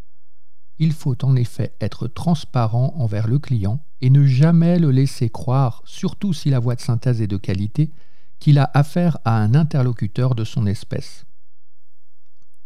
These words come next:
La gestion du dialogue est donc différente. Pour autant, la volonté de minimiser les situations réciproques d'incompréhension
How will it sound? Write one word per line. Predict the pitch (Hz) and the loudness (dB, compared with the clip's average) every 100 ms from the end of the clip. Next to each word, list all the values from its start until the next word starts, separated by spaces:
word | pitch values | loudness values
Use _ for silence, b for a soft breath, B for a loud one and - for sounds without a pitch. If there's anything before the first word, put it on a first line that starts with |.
| - - | -8 -2
La | 113 | 2
gestion | 113 147 151 160 156 | 4 4 2 4 4
du | 113 107 | 4 2
dialogue | 120 117 143 156 - | 2 4 4 2 0
est | 113 | -4
donc | 107 107 107 | 0 0 -2
différente. | 104 143 - 139 107 101 - - - - - - | 0 -2 2 2 2 0 -4 -6 -8 -8 -10 -6
Pour | 226 151 | 0 2
autant, | 139 - 123 165 - - - - 123 | 2 0 -2 -2 -6 -8 -8 -6 2
la | 123 | 4
volonté | 151 165 151 151 135 | 6 4 4 2 2
de | 113 | 4
minimiser | 113 165 170 170 165 156 165 | 8 8 8 8 6 4 2
les | 135 | 2
situations | 123 123 - 117 - 123 | 0 -4 -2 -4 -2 0
réciproques | 120 - 131 - 123 | 0 0 -4 -2 -4
d'incompréhension | 110 107 110 - - 101 - 127 | -2 -4 -4 -6 -4 -4 0 0